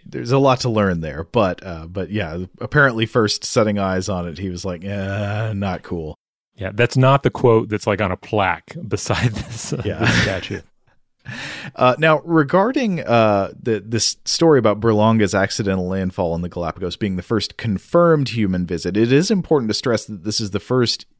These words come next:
Speaker 1: visit by humans we're sure about, but there are all kinds of interesting arguments about whether or not others had been there before, and there are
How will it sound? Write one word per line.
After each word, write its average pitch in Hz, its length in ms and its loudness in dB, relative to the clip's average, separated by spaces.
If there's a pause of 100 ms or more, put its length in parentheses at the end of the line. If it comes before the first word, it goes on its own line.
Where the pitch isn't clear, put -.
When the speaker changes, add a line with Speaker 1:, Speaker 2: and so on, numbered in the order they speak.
(140)
Speaker 1:
visit 120 340 -2
by 104 140 -2
humans 104 400 0
we're 92 160 -2
sure 151 520 2
about, 82 360 0
but 113 140 -2
there 113 80 4
are 143 80 6
all 254 100 4
kinds 175 380 0
of 92 100 -6
interesting 95 540 -2
arguments 90 560 -2 (420)
about 101 320 -2
whether 110 420 2
or 98 140 0
not 101 220 2
others 98 400 -2
had 104 340 -2
been 95 200 -2
there 87 140 0
before, 87 560 -2
and 90 160 -4
there 90 160 0
are 87 160 -4